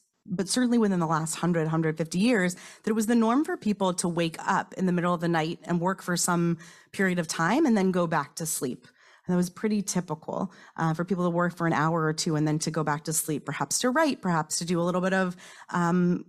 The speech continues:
housework, that kind of a thing, and then just to go back to sleep. And that was true throughout human history for quite some time. It's a normative sleep pattern. So what did that mean for this too, right? When,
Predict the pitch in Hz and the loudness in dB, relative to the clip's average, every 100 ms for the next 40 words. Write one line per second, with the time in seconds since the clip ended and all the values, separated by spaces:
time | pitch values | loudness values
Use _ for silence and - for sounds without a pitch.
0 | - - 269 262 220 208 185 190 185 180 | -10 0 0 2 0 0 0 -4 0 0
1 | 165 160 147 147 - 160 165 156 160 - | 0 0 0 2 2 2 2 0 -2 -2
2 | 170 156 143 - 156 - - - - 180 | -2 -2 -4 -4 -6 -4 -6 -12 -4 0
3 | 160 185 - 247 247 233 196 190 - 180 | 0 -2 -2 -2 0 0 -2 -2 0 2
4 | 160 160 - 147 139 - 170 - - 147 | 2 -2 -2 -2 -4 -4 -4 -4 -2 -2
5 | 147 123 - 180 180 - - 170 170 170 | -2 -4 -2 -4 -4 -14 -2 0 2 2
6 | 165 165 170 - - 196 - - 139 113 | 2 0 -2 -4 -2 -4 -4 -4 -4 -4
7 | 180 - - - - 277 320 440 214 233 | -6 -8 -16 -4 0 2 2 2 2 2
8 | - 185 165 147 151 165 147 139 - 233 | 2 2 2 2 0 -2 -2 -2 0 0
9 | 139 160 170 190 | 0 -2 0 0